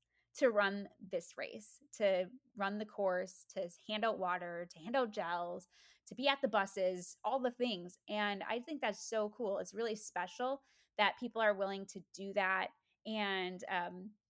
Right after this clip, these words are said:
I don't know, Boston's a special city. So this experience was amazing. Like, yes, I st-, <laughs> ended my running and I was like, "Oh, I could have done better. I, I shouldn't have walked as much."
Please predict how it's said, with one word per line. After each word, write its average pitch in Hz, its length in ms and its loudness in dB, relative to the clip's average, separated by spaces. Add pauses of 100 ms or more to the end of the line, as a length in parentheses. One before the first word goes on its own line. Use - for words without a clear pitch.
(180)
I 247 60 0
don't 247 100 -2
know, 202 140 0
Boston's 269 400 -2
a 269 40 0
special 208 360 -2
city. 175 400 -8 (640)
So 226 260 2
this 269 180 2
experience 226 720 -2 (1040)
was 226 160 2
amazing. 180 440 -2
Like, 220 220 4
yes, 320 340 8
I 311 140 8
st-, 277 300 2 (100)
<laughs> - 120 -8
ended 254 260 6
my 247 160 8
running 226 420 4
and 214 180 -2
I 208 100 4
was 202 180 0
like, 208 220 2 (120)
"Oh, 247 100 -4
I 220 140 -6
could 220 140 -6
have 220 100 -2
done 208 180 0
better. 202 320 0
I, 180 200 0 (100)
I 208 60 -6
shouldn't 240 260 -10
have 226 120 -10
walked 208 260 -2
as 196 120 -6
much." 202 300 -8